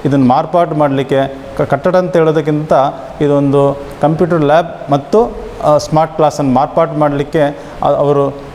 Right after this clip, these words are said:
ಅದನ್ನು ತುಂಬ ಶ್ರಮ ವಹಿಸಿದೆ. ಅದರಲ್ಲಿ ತುಂಬ ಶ್ರಮ ಇದೆ. ಯಾಕೆಂತ ಹೇಳಿದ್ರೆ ಅದು ನಮಗೆ ಗೊತ್ತು ಮತ್ತು ಅವ್ರಿಗೂ ಗೊತ್ತು ಅದರಲ್ಲಿ ಏನು ಶ್ರಮ ಇದೆ ಅಂತ ಹೇಳ್ಕೊಂಡು ಅವರನ್ನು, ಅವರು ನಿಜವಾಗ್ಲೂ ಅವರ ಶ್ರಮದಿಂದ ಈ ಒಂದು ಕ್ಲಾ-, ಈ ಒಂದು, ಆ, ಇನ್ಫ್ರಾಸ್ಟ್ರಕ್ಚರ್ ತುಂಬ ಉತ್ತಮವಾಗಿ ಮೂಡಿ ಬಂದಿದೆ. ಹಾಗೂ ಇದರ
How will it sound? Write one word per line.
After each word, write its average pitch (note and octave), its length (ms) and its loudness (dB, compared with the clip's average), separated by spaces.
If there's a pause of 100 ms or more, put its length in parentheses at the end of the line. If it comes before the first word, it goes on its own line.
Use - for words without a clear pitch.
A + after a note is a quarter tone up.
ಅದನ್ನು D3 300 0
ತುಂಬ G3+ 180 2
ಶ್ರಮ F3 180 -2
ವಹಿಸಿದೆ. D3+ 400 2
ಅದರಲ್ಲಿ B2+ 300 0
ತುಂಬ F3 240 2
ಶ್ರಮ F3 280 0
ಇದೆ. D#3 180 2
ಯಾಕೆಂತ E3 300 0
ಹೇಳಿದ್ರೆ F3+ 200 4
ಅದು D#3 100 0
ನಮಗೆ F3 320 0
ಗೊತ್ತು F#3 340 0
ಮತ್ತು D3+ 340 -2
ಅವ್ರಿಗೂ D3+ 200 2
ಗೊತ್ತು C#3+ 200 0
ಅದರಲ್ಲಿ C3+ 300 0
ಏನು E3+ 120 0
ಶ್ರಮ D3 280 0
ಇದೆ C#3 160 0
ಅಂತ C3 140 -2
ಹೇಳ್ಕೊಂಡು A#2+ 360 2 (320)
ಅವರನ್ನು, D#3+ 500 0 (260)
ಅವರು D#3+ 280 2
ನಿಜವಾಗ್ಲೂ D#3+ 460 2
ಅವರ D3+ 80 2
ಶ್ರಮದಿಂದ E3+ 520 0 (340)
ಈ D#3 80 4
ಒಂದು E3 280 2
ಕ್ಲಾ-, D#3 560 0
ಈ D3 260 4
ಒಂದು, D#3 380 2
ಆ, D3+ 40 -4 (840)
ಇನ್ಫ್ರಾಸ್ಟ್ರಕ್ಚರ್ F#3 580 0
ತುಂಬ G3 320 2
ಉತ್ತಮವಾಗಿ F3 760 2
ಮೂಡಿ D#3 240 0
ಬಂದಿದೆ. D#3 640 -2 (100)
ಹಾಗೂ D#3 180 0
ಇದರ D#3 200 0